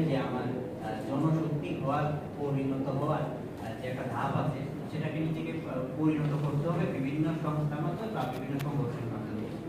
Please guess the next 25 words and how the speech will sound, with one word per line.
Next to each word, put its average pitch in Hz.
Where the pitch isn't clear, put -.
আমরা 175
যেটা 170
হাওড় 170
অঞ্চলে, 160
আহ, 123
যে 143
সমস্যাগুলো 147
এবং 156
চা 147
বাগান 160
কেন্দ্রিক 139
যে 139
সমস্যাগুলো 135
আমরা, 117
আহ, 110
দেখতে 123
পেয়েছি 143
আলোচনার 117
মাধ্যমে, 127
হাওড় 180
অঞ্চলে, 185
আহ, -
বাগান, 147
হাওড় 160
অঞ্চলের 170